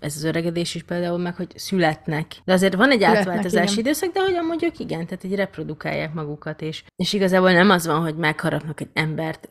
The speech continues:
Speaker 1: aztán megithatják a saját vérükkel, és akkor abból vámpír lesz. Ez itt többször ki volt emelve, hogy ez, ez nem így megy, ez egy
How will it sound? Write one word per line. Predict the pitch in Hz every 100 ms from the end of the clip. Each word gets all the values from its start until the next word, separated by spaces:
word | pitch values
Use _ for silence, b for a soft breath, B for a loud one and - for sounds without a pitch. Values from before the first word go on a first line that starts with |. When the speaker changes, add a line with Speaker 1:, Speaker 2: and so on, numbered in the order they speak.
| _
Speaker 1:
aztán | - 156
megithatják | 160 160 - - - 160
a |
saját | - - 160
vérükkel, | - 170 160 - -
és | -
akkor | - -
abból | 170 165
vámpír | 160 156 147 - -
lesz. | - -
Ez | 160
itt | 156 -
többször | 160 - -
ki | -
volt | 143 160
emelve, | 165 160 160
hogy | 160
ez, | 160 -
ez | 165
nem | 151 156
így | 156 139
megy, | - 151
ez | 151 -
egy | 151 147